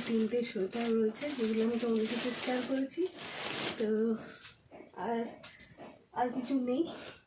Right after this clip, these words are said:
এগুলোই আপাতত। তার মধ্যে আমার ব্রাশ ফ্রাশ নিতে হবে, তো সেগুলো একটু নিয়ে নেব। আর মোটামুটি কাপড় জামা আর দরকারি জিনিসপত্র বলতে এগুলোই রয়েছে।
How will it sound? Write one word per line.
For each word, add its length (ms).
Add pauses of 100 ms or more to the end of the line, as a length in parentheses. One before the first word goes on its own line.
(140)
এগুলোই 460
আপাতত। 560 (1600)
তার 180
মধ্যে 320
আমার 340 (720)
ব্রাশ 460
ফ্রাশ 380
নিতে 260
হবে, 340 (760)
তো 120
সেগুলো 460
একটু 280
নিয়ে 240
নেব। 300 (640)
আর 360 (800)
মোটামুটি 440
কাপড় 480
জামা 340 (360)
আর 80
দরকারি 520
জিনিসপত্র 600
বলতে 360
এগুলোই 400
রয়েছে। 380